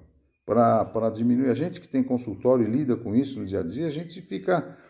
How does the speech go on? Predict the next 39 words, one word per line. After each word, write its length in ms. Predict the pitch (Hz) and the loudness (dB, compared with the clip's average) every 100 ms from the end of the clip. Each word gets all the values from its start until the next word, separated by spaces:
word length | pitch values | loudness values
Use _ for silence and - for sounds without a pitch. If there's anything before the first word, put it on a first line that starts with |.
| _ - | _ -4
assim, 500 | - - 156 156 135 | -2 0 0 4 6
ah, 360 | 123 113 101 - | 6 4 2 0
quer 180 | 143 180 | 2 4
ajudar 640 | 180 131 107 123 147 107 | 2 0 2 4 4 2
o 140 | 90 98 | 2 0
adolescente 580 | 101 104 101 143 156 - | 0 -2 -4 -4 -8 -8
porque 180 | 156 | -6
eles 100 | 156 | -4
não 80 | 151 | -4
querem 200 | 147 156 | -2 0
nem 80 | 170 | -2
sair 220 | 170 175 | 0 -2
de 120 | 175 | -2
casa 380 | 175 147 143 110 | -2 2 4 2
muitas 320 | 107 98 92 | -2 -4 -6
vezes, 320 | 90 92 76 76 | -4 -4 -4 -4
né? 280 | 113 123 - _ _ _ _ _ 117 | -4 -4 -10 _ _ _ _ _ 0
Então, 640 | 120 120 170 190 180 - _ | 0 4 2 2 -2 -8 _
pra 180 | 160 170 | 4 6
você 340 | 170 165 190 | 4 0 0
que 160 | 190 190 | -4 -6
tem 480 | - - 170 170 135 | -16 -4 -2 2 2
a 60 | |
família, 480 | - 117 120 123 107 | 2 2 4 6 4
alguém 340 | 104 110 135 139 | 2 0 -2 -4
teve, 400 | 135 147 147 110 | 0 0 2 -2
pode 420 | - 165 180 180 | -2 -2 -2 -4
falar 380 | 170 170 139 143 | -4 2 2 0
que 120 | 160 | -6
é 20 | |
o 40 | |
seguinte: 540 | - 185 139 117 - - - _ _ - | -8 0 2 2 -2 -16 -20 _ _ 2
tá 140 | 202 | 4
tomando, 340 | 196 156 151 135 | 4 2 2 4
o 80 | |
adolescente 460 | 156 165 156 185 185 | 2 2 0 -2 -4
toma 240 | 190 165 | 0 2
muito 240 | 135 120 120 | 4 4 4
álcool. 460 | 101 - - - | 2 2 -6 -14